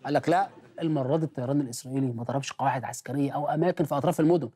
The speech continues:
ده ضرب مبنى في حي المزة أشهر الأحياء السكنية في العاصمة دمشق، بيبعد عن مكان إقامة الرئيس السوري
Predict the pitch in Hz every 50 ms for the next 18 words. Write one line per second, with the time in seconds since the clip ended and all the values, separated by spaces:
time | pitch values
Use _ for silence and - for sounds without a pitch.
0 | _ _ _ _ _ - 113 135 143 139 120 123 156 175 170 170 170 160 139 -
1 | 120 - 156 175 180 170 143 135 147 143 131 135 151 135 - _ _ _ _ -
2 | 156 - - - 139 139 135 - - - 127 135 147 - - - 127 - 120 120
3 | 131 139 147 135 120 123 110 117 - 151 147 135 123 117 120 117 - - _ _
4 | _ _ _ _ _ _ _ _ 120 117 123 123 120 110 - - 107 110 104 101
5 | 101 - 139 131 120 120 - 135 135 127 - 117 107 117 135 - - - - 143
6 | 143 143